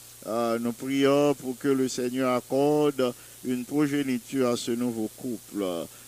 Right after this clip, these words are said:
Nous ajoutons, euh, la sœur, euh, Kelenta Antoine. Le Seigneur connaît ses besoins. Nous placer devant ton nom. Euh, euh, en-, et frère, euh, Benjamin Antoine,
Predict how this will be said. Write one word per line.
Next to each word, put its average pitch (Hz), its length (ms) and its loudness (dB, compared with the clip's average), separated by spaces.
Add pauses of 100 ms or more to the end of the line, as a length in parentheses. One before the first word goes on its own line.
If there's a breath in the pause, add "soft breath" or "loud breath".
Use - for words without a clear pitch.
(180)
Nous 113 180 -6
ajoutons, 139 840 0 (140)
euh, 117 160 -2
la 123 160 0
sœur, 123 580 2 (340 loud breath)
euh, 120 280 0
Kelenta 143 800 0
Antoine. 143 840 -2
Le 123 140 2
Seigneur 127 480 -2
connaît 127 280 -2
ses 127 180 -4
besoins. 147 680 -4
Nous 127 120 -4
placer 120 440 -6
devant 139 300 -2
ton 147 260 -4
nom. 95 340 -8 (460 loud breath)
Euh, 117 280 -2 (180)
euh, 110 200 -6 (100)
en-, 113 440 -10
et 117 240 -4
frère, 139 460 -2
euh, 127 240 -2 (320 loud breath)
Benjamin 127 560 0
Antoine, 156 800 -2